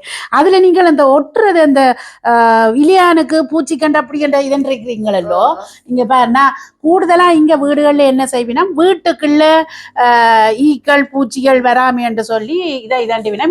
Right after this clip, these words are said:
Speaker 1: இதுல வந்து ஒட்டி விடும். அப்ப நீங்க இதுல ஒட்டி இருக்கிறது வீட்டுக்குள்ள உள்ளது
Speaker 2: வராம.
Speaker 1: வராம இதுல ஒட்டுறதுக்கு. ஆனா, இப்ப வேப்ப மரத்துல வராது, நார்மலா வராது. ஆஹா.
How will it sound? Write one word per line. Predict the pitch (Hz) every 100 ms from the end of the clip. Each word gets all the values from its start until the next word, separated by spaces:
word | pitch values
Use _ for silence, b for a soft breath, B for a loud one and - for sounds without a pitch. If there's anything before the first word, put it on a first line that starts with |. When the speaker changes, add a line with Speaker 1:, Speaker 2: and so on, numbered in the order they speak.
| 285
Speaker 1:
இதுல | 254
வந்து | 233 226
ஒட்டி | 247 202 196
விடும். | 170 165 B B
அப்ப | 214 240
நீங்க | 285 277
இதுல | 269 285 381 359
ஒட்டி | 285 320
இருக்கிறது | 302 311 381 381 381
வீட்டுக்குள்ள | 339 320 320 311
உள்ளது | 294 302 339 349 311 277 _
Speaker 2:
வராம. | - 214 208 202
Speaker 1:
வராம | 262 269 285 277
இதுல | 370 311 277 262
ஒட்டுறதுக்கு. | 208 208 208 180 165 180 B B B
ஆனா, | 247 339
இப்ப | 330 269
வேப்ப | 294 392 403 359 320
மரத்துல | 302 302 403 480 339 285 247 233 220
வராது, | 247 247 208 180 170 214
நார்மலா | 247 233 226 262
வராது. | 226 208 180 156 156 _ _ _ _
ஆஹா. | 208 196 190 226 247 180 175